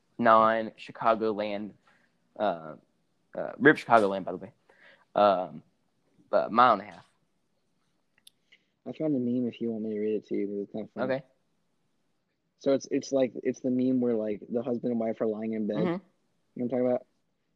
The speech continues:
Speaker 2: So Clint, Clint Boyer's wife, Laura, "I bet he's thinking about starting his new job, Clint. If Ty Dillon can drive the twenty-three in the Clash, why can't I drive the fourteen?"
Speaker 1: Yeah, I mean, it's fair.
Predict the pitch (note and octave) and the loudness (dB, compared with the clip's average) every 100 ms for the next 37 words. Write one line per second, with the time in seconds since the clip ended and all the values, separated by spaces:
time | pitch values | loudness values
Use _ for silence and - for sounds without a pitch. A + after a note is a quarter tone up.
0 | - - B2+ A#2 - - C3+ A2+ - - | -8 0 2 2 -4 -6 -4 -4 -6 -2
1 | A#2+ C3+ B2+ B2 B2 A2 A#2+ A#2 G2+ _ | 2 2 2 0 -2 0 0 0 -2 _
2 | _ - C#3+ D#3+ E3+ E3 F3 D#3+ C3+ B2+ | _ -6 0 6 6 6 2 2 2 0
3 | - D3+ D3+ - A#2 C#3+ C3 D3 C#3 A2 | 2 2 2 -2 -2 0 2 2 0 -4
4 | - _ - - B2+ - _ _ _ - | -8 _ -6 -2 -2 -4 _ _ _ -4
5 | - - - G3+ C#4 F#3+ - - C#3 C3+ | -4 -2 2 6 8 6 2 -2 0 0
6 | C3+ - D3 C3+ - D3 B2+ - C3 - | 0 -4 -2 -2 2 2 2 -4 -8 -10
7 | - - _ _ C#3+ D3+ - C#3+ C#3 C#3 | -16 -18 _ _ 0 0 2 2 2 4
8 | C3+ A#2+ - C#3 B2 D3+ C3+ - _ _ | 4 4 -2 -2 -2 -2 -4 -6 _ _
9 | _ _ _ _ _ _ _ _ _ _ | _ _ _ _ _ _ _ _ _ _
10 | _ _ _ _ _ _ _ _ _ _ | _ _ _ _ _ _ _ _ _ _
11 | _ - B2 B2 B2 A2 A2 - B2+ C#3 | _ -4 4 8 8 4 -4 -4 -2 -2
12 | C3+ | -6